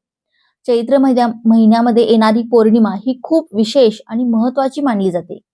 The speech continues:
कारण चैत्र महिन्यामध्ये आपण नवरात्री साजरी करत असतो आणि म्हणून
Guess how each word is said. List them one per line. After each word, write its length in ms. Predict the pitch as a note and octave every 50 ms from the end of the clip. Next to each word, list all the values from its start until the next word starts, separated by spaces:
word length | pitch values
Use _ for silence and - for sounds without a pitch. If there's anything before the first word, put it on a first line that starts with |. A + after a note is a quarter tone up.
| _ _ _ _ _ _ _ _ _ -
कारण 340 | D4 C#4 C#4 D4 D4+ E4 E4 D#4 -
चैत्र 320 | C#4 B3+ C#4 C4 C#4 D#4+
महिन्यामध्ये 520 | D#4 D#4 D4+ C#4+ C#4 C#4 C4+ B3 A3 A#3+ B3 -
आपण 380 | - A#3 A3 A3+ A#3+ A#3+ B3+ B3 A#3
नवरात्री 460 | A#3 A#3+ A#3 A3+ B3 C#4+ C#4 - D#4+
साजरी 300 | D4 D4 B3+ G#3+ G3+ G3
करत 220 | G3 - F3+ - -
असतो 280 | F3+ - - - - A3 _ _ _ _ _ _ _ _ _ -
आणि 180 | - A3+ A#3+ C4
म्हणून 420 | B3+ B3+ C4+ D4+ E4 D4 B3+ A#3+